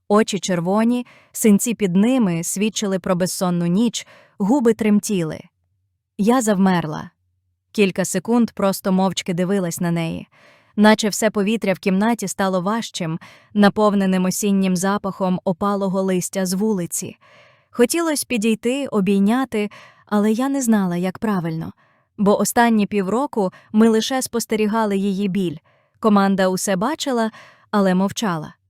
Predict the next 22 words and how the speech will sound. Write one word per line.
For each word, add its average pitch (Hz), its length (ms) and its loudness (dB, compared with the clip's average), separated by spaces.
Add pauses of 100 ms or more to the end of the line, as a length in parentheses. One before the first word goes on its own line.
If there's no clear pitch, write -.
(800)
«Інно», 262 440 2 (600)
тихо 196 260 0
мовила 180 380 0
я, 175 280 -6 (680)
«що - 260 -2
з - 80 -8
тобою? 196 540 0 (680)
Він 220 200 6
знову?» 220 500 2 (560)
Вона 185 280 2
сіла 190 360 -2
на 180 120 -2
стілець 185 480 -2
навпроти, 180 600 -4
поклала 180 540 -2
руки 185 260 -2
на 170 140 -4
стіл 214 340 -4
і 202 80 0
не 196 140 2
одразу 185 400 -2
відповіла. 175 640 -4